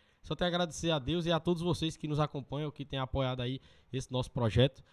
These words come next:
O nosso convidado de hoje, abrindo o mês de setembro, é o Isaac Batera. É, queria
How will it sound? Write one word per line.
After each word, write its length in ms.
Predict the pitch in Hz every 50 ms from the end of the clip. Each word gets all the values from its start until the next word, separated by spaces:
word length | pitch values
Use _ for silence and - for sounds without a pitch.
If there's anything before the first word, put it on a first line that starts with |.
| - _ _ _ _ -
O 80 | 135
nosso 200 | 165 208 185 -
convidado 440 | - 196 202 170 170 190 214 202 208
de 120 | 202 202
hoje, 320 | 165 160 190 196 151 165 135 135
abrindo 560 | 139 143 139 147 180 214 226 202 214 180 - -
o 140 | 156 151
mês 240 | 151 147 165 190 180
de 80 | 170 170
setembro, 580 | - - 143 - - 156 170 180 170 170 165 _ _ _ _ - - _ -
é 80 | 123 131
o 80 | 160 170
Isaac 360 | 143 110 113 165 170 - 170
Batera. 500 | 165 156 147 - 147 156 170 175 175 175 - _ _ _ _ _ _ _ _ _ -
É, 300 | - 104 107 107 104 104
queria 420 | 101 - 151 156 165 165 160 139